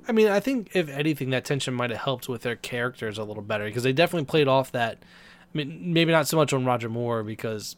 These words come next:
obviously Bond didn't really hate Mayday, but the way that Mayday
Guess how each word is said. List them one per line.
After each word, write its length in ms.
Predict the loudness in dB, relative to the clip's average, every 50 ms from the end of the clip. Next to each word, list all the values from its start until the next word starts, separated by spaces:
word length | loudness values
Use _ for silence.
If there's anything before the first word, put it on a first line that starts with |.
| _ -12
obviously 560 | -8 -8 -6 -6 -6 -6 -6 -6 -8 -12 -16 -18 _ -4
Bond 340 | -2 -2 -2 -2 -4 -6 -6
didn't 220 | -8 -8 -8 -8
really 380 | -8 -8 -8 -8 -8 -10 -12 -14 -16 -20 -20 -20 -20 -20 -20 _ _
hate 480 | -6 0 0 0 0 0 -4 -10 -14 -12
Mayday, 500 | -8 -6 -4 -4 -4 -4 -4 -6 -6 -8
but 220 | -8 -6 -6 -4
the 80 | -2 -2
way 220 | 0 0 0 0
that 180 | 0 -2 -4 -6
Mayday 760 | -6 -4 -2 2 4 4 4 4 4 2 2 0 -2 -4 -6